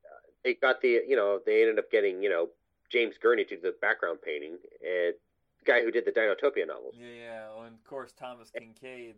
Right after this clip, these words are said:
Speaker 2: the, uh, the wretched artist that you see in every little strip mall.
Speaker 1: Pretty much, yeah. And then, of course, what I liked about it, uh, knowing that it was written by Jerry Conway and Roy Thomas,
Speaker 2: Yeah.
Speaker 1: both of whom wrote Conan for the Marvel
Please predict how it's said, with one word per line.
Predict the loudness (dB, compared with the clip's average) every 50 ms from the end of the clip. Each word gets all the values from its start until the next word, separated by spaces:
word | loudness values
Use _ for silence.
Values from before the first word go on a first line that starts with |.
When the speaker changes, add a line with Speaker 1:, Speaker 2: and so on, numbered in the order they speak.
| _
Speaker 2:
the, | -20 -20 -20 -20 -18 -16
uh, | -16 -14 -14 -14 -16 -16 -18 _ _
the | _ -20
wretched | -20 -20 -16 -16 -16 -16 _ -20 -20 -20 -18 -16
artist | -14 -14 -14 -14 -14 -18 -20 -20
that | -20 -20 _
you | _
see | -20 -20 -20 -20 -20
in | -20 -20 -20
every | -20 -20 -20 -20
little | -20 -20 -20 -20
strip | -20 -20 _ _ _ -20 -20 -20 _ _ _
mall. | -20 -20 -20 -20 -20 -20 _ _ _ _ _ _ _ _ _ _ _ _ _ _ _ _ _ _ _ _ _ _ _ _ _ _ -8 0
Speaker 1:
Pretty | 0 2 2 2
much, | 2 0 0 -2 -4
yeah. | -6 -6 -6 -10 _ _ _ _ _ _ _ _ _ _ _ _ _ _ _
And | 2 2
then, | 2
of | 2 4
course, | 2 2 2 2 -2 -10
what | -6 -2 0 0
I | 2 2
liked | 0 0 0
about | 0 0 2 2 0
it, | -2 -4 -6 -8 -6 -4 -4 -4 -2
uh, | -2
knowing | 0 2 4 4 2 2 2
that | 2 2 2
it | 0 0
was | -2 -2 -2 -2
written | -4 -4 -2 -2
by | -4 -4
Jerry | -2 2 2 2 2 2
Conway | 0 -4 -2 0 0 0
and | 0 2
Roy | 2 2 2
Thomas, | 0 0 -2 0 0 -2 -2 -4 _ _ _ _ _ _ _ _ _ _
Speaker 2:
Yeah. | 0 2 4 4 6
Speaker 1:
both | 4 2
of | -4 -4
whom | -4 -4 -4 -6 -8 -12 -14 -18 _ _ _ _ _ _ _ _ _ 0
wrote | 0 0 0 _ _ _ _
Conan | -2 0 0 0 0 -4 -4 -8
for | -10
the | -6 -4
Marvel | -2 -2 -2 -4